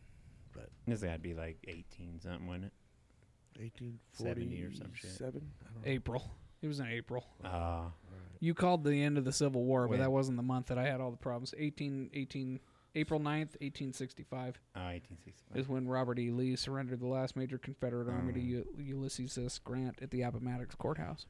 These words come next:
Speaker 2: Look up shit that went on in second week of August that's bad that makes me get drug tested at work.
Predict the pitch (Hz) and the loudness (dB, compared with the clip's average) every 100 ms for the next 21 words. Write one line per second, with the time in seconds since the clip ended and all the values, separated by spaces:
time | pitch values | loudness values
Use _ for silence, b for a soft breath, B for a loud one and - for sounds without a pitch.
0 | - 107 113 120 107 - - - - 113 | -2 2 4 4 4 2 -6 -4 2 2
1 | - 107 101 104 104 101 101 90 85 - | 2 -2 -2 0 2 2 2 0 -4 -8
2 | - 104 98 95 90 - 87 87 87 85 | -4 -2 0 -2 -4 -2 -2 -2 -2 -6
3 | - - 82 - 87 85 85 85 85 85 | -6 -8 -8 -6 -4 -2 -2 -4 -6 -6
4 | 87 85 - 87 80 82 - 90 82 90 | -6 -10 -10 -10 -10 -10 -8 -8 -6 -8
5 | 82 82 85 87 85 - | -8 -10 -10 -8 -8 -10